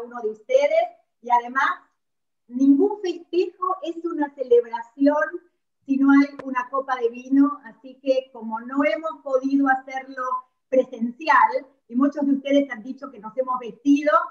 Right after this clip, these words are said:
muchachos, no hemos tenido casamientos, bautismos, en ninguna fe-, quinceañera, no hemos tenido nada en el dos mil veinte. ¿Por qué no usar este momento para vestirnos, para celebrar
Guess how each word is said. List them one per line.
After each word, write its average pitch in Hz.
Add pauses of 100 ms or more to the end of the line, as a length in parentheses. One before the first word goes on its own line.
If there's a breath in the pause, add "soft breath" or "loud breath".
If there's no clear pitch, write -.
(840)
muchachos, 220
no 226
hemos 269
tenido 262
casamientos, 277
bautismos, 277 (420)
en 240
ninguna 330
fe-, 339
quinceañera, 277
no 285
hemos 302
tenido 277
nada 269
en 247
el 214
dos 214
mil 240
veinte. 220
¿Por 214
qué 269
no 277
usar 277
este 233
momento 214
para 220
vestirnos, 220
para 190 (100)
celebrar 214